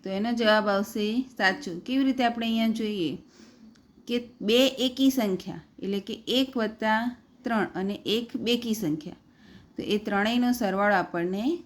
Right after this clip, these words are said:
છ મળે છે, જે બેકી સંખ્યા છે. પછી ત્રણ એકી સંખ્યાનો ગુણાકાર એકી સંખ્યા છે, એટલે કે એક ગુણ્યા ત્રણ ગુણ્યા પાંચ બરાબર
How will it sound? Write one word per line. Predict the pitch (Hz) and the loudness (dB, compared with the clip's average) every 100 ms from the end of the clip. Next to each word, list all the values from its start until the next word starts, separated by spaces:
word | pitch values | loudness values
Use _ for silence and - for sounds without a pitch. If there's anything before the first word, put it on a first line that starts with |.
| - | -14
છ | - | -6
મળે | 233 196 175 165 160 | -4 -2 -2 -2 -2
છે, | 160 160 | -4 -4
જે | 180 180 | -2 2
બેકી | 175 170 208 | 2 2 0
સંખ્યા | 214 190 165 170 180 180 214 240 - - - - - | -4 -2 -4 -4 -4 -4 -6 -10 -18 -20 -20 -20 -14
છે. | - 151 - | -8 -8 -8
પછી | - 185 233 | -10 -8 -8
ત્રણ | 233 247 262 320 311 | -2 4 6 6 2
એકી | 240 233 277 | -2 0 0
સંખ્યાનો | 311 285 247 247 247 240 | 2 2 0 0 0 0
ગુણાકાર | 240 220 214 214 226 220 214 | -2 0 2 2 2 0 2
એકી | 202 202 226 233 | -2 -2 -4 -6
સંખ્યા | 233 190 185 190 196 202 220 233 - - - - - | -4 -4 -4 -4 -4 -4 -4 -8 -16 -20 -20 -20 -6
છે, | 233 190 | 0 0
એટલે | 180 196 | 0 -4
કે | - - - | -4 -6 0
એક | 202 247 233 | 0 0 -4
ગુણ્યા | 202 208 202 202 | -4 -2 0 -2
ત્રણ | 190 208 220 | -2 0 0
ગુણ્યા | 233 208 190 190 202 233 - - - - | 0 -2 -2 -2 -2 -2 -4 -12 -20 -4
પાંચ | 226 202 160 - | 0 0 0 -8
બરાબર | 180 170 160 165 196 247 | -6 -2 -2 -2 -4 -2